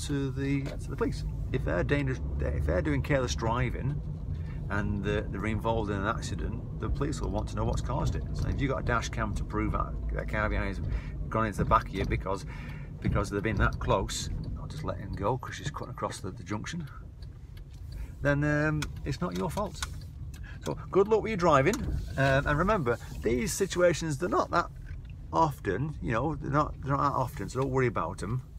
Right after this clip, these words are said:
And good luck with your driving lessons, and, um, if you are on your own and it's for the, uh, first few times and you're just wondering, "God, is it my fault?" then just remember, reasonable speeds,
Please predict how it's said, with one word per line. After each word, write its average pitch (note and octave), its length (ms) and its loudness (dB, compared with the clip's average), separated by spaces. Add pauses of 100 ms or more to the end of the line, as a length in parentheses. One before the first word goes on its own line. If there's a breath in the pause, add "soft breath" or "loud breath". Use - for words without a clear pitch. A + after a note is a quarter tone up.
(400 loud breath)
And C3+ 220 0 (180 loud breath)
good E3+ 180 2
luck F3+ 140 0
with E3+ 80 0
your E3+ 80 4
driving C#3+ 360 4
lessons, D3 500 -2 (100)
and, B2 420 -2
um, B2+ 220 4
if B2+ 140 -6
you C#3+ 140 2
are G#3+ 280 6
on D#3+ 100 2
your C3 240 4
own G#2 360 0
and A2+ 140 -4
it's - 140 -6
for - 160 -6
the, A2 260 0
uh, G2+ 200 4
first G#2+ 440 -2
few G2+ 160 -4
times F#2+ 400 -4
and G2 160 -4
you're F#2+ 80 -2
just F#2+ 340 -6
wondering, G2 420 -2 (480 loud breath)
"God, G2+ 300 -2 (200)
is - 80 -10
it - 100 -8
my G2+ 180 -4
fault?" F#2+ 380 -4 (140)
then C3 160 0
just D3 260 -2
remember, D3 540 0 (1160)
reasonable B2 300 2
speeds, C#3 460 -2